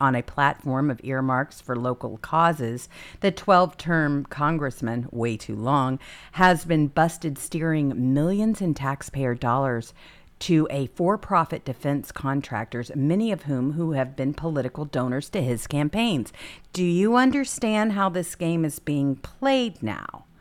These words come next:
It's just being recycled constantly.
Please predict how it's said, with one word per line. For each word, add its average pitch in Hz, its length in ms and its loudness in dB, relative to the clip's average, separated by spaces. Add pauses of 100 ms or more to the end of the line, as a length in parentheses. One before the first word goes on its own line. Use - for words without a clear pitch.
(460)
It's 202 260 2
just - 480 0 (220)
being 180 320 2
recycled 165 960 -2
constantly. - 1000 -4